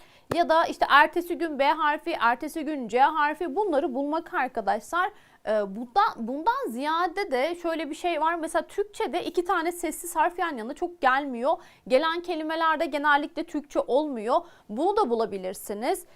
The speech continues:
Yani bunu yapmak istiyorsanız bunu da bulabilirsiniz. Bence çok mantıklı. Ben genellikle sınıfta bunu yaptığım zaman daha keyifli oluyor. Daha erken çabuk bulunuyor. Çünkü, ım, zaten Türkçe olan kelimelerde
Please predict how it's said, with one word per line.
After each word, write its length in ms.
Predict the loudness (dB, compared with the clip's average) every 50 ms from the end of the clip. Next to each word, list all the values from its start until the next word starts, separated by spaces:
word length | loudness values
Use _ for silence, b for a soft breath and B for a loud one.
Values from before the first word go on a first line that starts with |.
| b b
Yani 360 | b 2 2 2 2 -2 -4 -4
bunu 260 | -4 -2 -2 -2 0
yapmak 360 | 0 0 0 0 -4 -8 -8
istiyorsanız 760 | -8 -14 -10 -6 -2 -2 -2 -2 -4 -6 -4 -4 -4 -6 -6 -10 _
bunu 260 | -10 -4 -2 0 2
da 120 | 2 2 0
bulabilirsiniz. 760 | 0 -4 -4 -4 -6 -6 -6 -8 -8 -10 -10 -10 -10 -4 0
Bence 260 | 2 2 2 0 -6
çok 200 | -6 -6 -6 -4
mantıklı. 640 | -2 0 0 0 -2 -4 -8 -10 -2 2 2 2 2 B B B B B 2
Ben 180 | 2 2 2 2
genellikle 540 | -2 0 2 2 0 0 -2 -6 -10 -10
sınıfta 560 | -10 -8 -6 -8 -8 -8 -4 0 0 0 0 0
bunu 180 | -4 -4 0
yaptığım 500 | 4 4 2 2 2 -8 -6 -6 -6 -4
zaman 380 | -4 -4 -2 -2 -2 -2 0 0
daha 160 | 0 0 0
keyifli 400 | -2 -2 -4 -4 -4 -4 -2 0
oluyor. 340 | 2 2 2 0 -2 0 0
Daha 140 | 2 2 4
erken 440 | 4 4 2 2 2 0 0 0
çabuk 320 | 0 -4 -4 -4 -4 -6 -6
bulunuyor. 540 | -6 -6 -4 -2 -2 -4 -4 -2 0 0 -2 -2 B B B B B B
Çünkü, 300 | -8 -8 -6 -4 -2 0 0 0 -2 -4 -10
ım, 360 | -10 -10 -8 -8 -8 -8 -4 0
zaten 500 | 2 2 2 2 2 0 0 0 -2 -6 -12 _ _ -10
Türkçe 280 | -10 -10 -8 -2 0
olan 300 | 2 2 2 2 0 -2
kelimelerde 880 | -2 -4 -4 -4 -2 -2 -2 0 2 2 2 2 2 2 0 0 0 -2